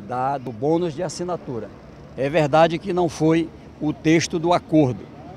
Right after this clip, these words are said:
e eu pessoalmente coloquei ontem que todos os estados perderam, todos os estados perderam, ou seja, foi uma atitude da Câmara de alterar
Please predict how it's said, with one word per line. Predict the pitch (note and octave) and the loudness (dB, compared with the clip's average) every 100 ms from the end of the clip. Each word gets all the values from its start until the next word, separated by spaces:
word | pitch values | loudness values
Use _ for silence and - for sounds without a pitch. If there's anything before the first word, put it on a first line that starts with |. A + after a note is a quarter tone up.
| G#2+ | -10
e | A#2 | -4
eu | B2+ D#3 | 0 0
pessoalmente | D#3 D3 D3 C#3+ B2+ D3+ D#3 - | 0 -4 0 0 0 -2 -2 -6
coloquei | C#3 C#3 C#3 C3+ C3 | -6 -6 -4 -4 0
ontem | E3 - A2 - - - - | 0 -2 -8 -12 -18 -18 -12
que | F#3 | -12
todos | - - G3 A3 A3 F3+ | -12 -2 2 2 2 -4
os | F#3+ E3+ | -4 -4
estados | - - D#3+ F3+ E3+ D3 | -8 -6 -4 -4 -6 -12
perderam, | - G#3 F3+ D#3 E3 B2+ G2+ - - - - | -6 -2 0 0 -2 -2 -4 -12 -20 -20 -12
todos | D#3 F3+ E3+ D3 | -6 -4 -4 -6
os | C#3 | -8
estados | A#2+ - C#3+ D3+ - | -10 -8 -6 -6 -8
perderam, | - E3 C#3 B2+ G#2 A2+ | -8 -6 0 0 0 -4
ou | |
seja, | - D3 A#2 A2 - - - - | -2 0 0 -2 -6 -20 -20 -18
foi | - D#3 F3 | -2 2 2
uma | F#3 E3+ | 2 4
atitude | D3+ - D3+ - D3 A#2+ A2 | 2 2 -4 2 2 2 0
da | B2+ | 0
Câmara | A#2+ C#3+ C#3 D#3+ F#3+ D#3 | 0 0 2 2 0 -2
de | C3+ | 0
alterar | D3+ D3+ D#3 C#3 D#3 E3 | 0 0 0 2 0 -2